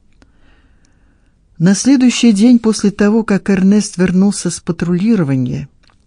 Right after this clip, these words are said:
немецкая субмарина потопила у атлантического побережья норвежский сухогруз, а за два дня до этого американский танкер. А мы в это время ходили выпивать с игроками в пилоту.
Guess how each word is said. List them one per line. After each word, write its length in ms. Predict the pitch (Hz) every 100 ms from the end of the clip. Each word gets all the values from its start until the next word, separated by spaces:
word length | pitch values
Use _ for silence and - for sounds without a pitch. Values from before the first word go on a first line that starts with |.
| -
немецкая 520 | 180 196 220 - 190
субмарина 680 | - 185 170 175 196 208
потопила 880 | 196 170 170 165 - 196 208 190 185 -
у 200 | 175 -
атлантического 840 | 165 170 170 160 185 - - 165
побережья 640 | 160 156 160 175 202 185 190
норвежский 680 | 160 143 165 - - 175
сухогруз, 960 | - 151 151 156 139 143 135 127 - - _ - - - _ -
а 100 | 160
за 200 | - 165
два 200 | 147 165
дня 320 | 151 180 214
до 120 | 143
этого 500 | 147 131 - - - - - - _
американский 840 | 170 156 151 139 156 160 - -
танкер. 640 | 139 - - - - - - _ _ _ _ _ _ _
А 100 | -
мы 140 | 196 240
в 40 |
это 180 | 202 170
время 320 | 170 202 190
ходили 440 | - 156 139 175
выпивать 600 | 170 160 170 143 147 147
с 220 | - - 160
игроками 560 | 139 143 - 147 156
в 100 | 147
пилоту. 600 | - 143 135 131 - 143